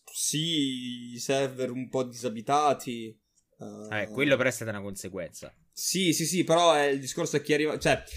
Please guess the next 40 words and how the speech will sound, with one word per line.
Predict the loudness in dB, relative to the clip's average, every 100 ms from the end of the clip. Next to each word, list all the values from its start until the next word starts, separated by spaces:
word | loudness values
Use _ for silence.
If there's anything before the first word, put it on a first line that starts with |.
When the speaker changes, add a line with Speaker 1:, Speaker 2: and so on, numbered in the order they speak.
| -12
Speaker 1:
se | -8 -2
tu | 2
mi | 8
togli, | 10 10 8
cioè, | 6 4
se | 2
la | 2
gente | 2 0
comincia | 0 0 0
a |
mollarlo, | 0 4 4 4 4 0 0
io | 2 4
che | 4
magari | 2 2 2
lo |
prendo | 2 0 -2 -8
sei | -6 -2 0
mesi | 0 0
dopo, | 0 -2 0
era | -2 -2
già | 0 -2
abbandonato. | 0 -4 -2 -2 0 -2 -6 -8 -4
Poi | 6 8 8
è | 8 4
quel... | 2 2
era | 2 2
quel | 4 4
classico | 2 2 2 2
gioco, | 4 4 4 2 0 -2 -10 _ _ -10
eh, | -4 -4 -4 2
che | 6 6 4 0
nonostante | 0 0 2 4 4 4
l'abbandono, | 4 6 4 4 2 2 2 0 -2
un | 2
po' | 4
come | 6 8
era | 6 4 -2
Fallout | -6 0 4 4
settantasei | 4 -4 -2 0 4 4
dopo, | 4 2